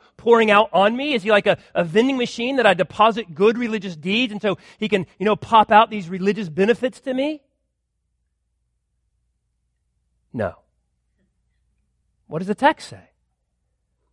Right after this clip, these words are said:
"Blessed be the God and Father of our Lord Jesus Christ, who has blessed us because of your good behavior."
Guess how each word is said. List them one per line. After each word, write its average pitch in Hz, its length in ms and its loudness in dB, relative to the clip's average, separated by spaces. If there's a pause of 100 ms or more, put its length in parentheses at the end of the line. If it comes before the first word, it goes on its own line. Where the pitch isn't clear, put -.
(920)
"Blessed 240 420 0
be 233 200 -2
the 202 100 -4
God 190 320 6
and 262 100 -8
Father 202 340 2
of 185 80 0
our 165 120 2
Lord 196 320 4
Jesus 190 240 -18
Christ, 185 320 -2
who 190 60 -8
has 160 120 -10
blessed 196 460 0
us 175 420 0 (280)
because 170 320 -2
of 190 120 -2
your 185 120 -2
good 175 260 0
behavior." 151 640 0